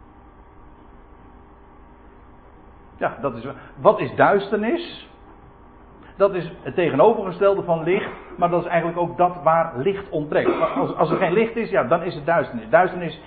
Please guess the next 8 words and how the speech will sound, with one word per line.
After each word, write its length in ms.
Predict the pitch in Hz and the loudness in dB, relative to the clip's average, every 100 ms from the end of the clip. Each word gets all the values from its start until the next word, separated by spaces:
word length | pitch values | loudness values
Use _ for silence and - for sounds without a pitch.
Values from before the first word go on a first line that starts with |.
| - | -4
is 160 | 185 170 | -2 -2
in 200 | 185 156 | -4 -4
zichzelf 460 | 127 120 - 196 135 | -4 -6 0 0 0
niets. 520 | 107 131 254 - - - - - - - - - | -2 -2 -2 -6 -16 -20 -20 -20 -20 -20 -20 -20
Je 100 | - | -4
hoeft 280 | 147 156 156 | 0 0 -4
er 80 | 143 | -4
niks 280 | 147 196 | -2 -4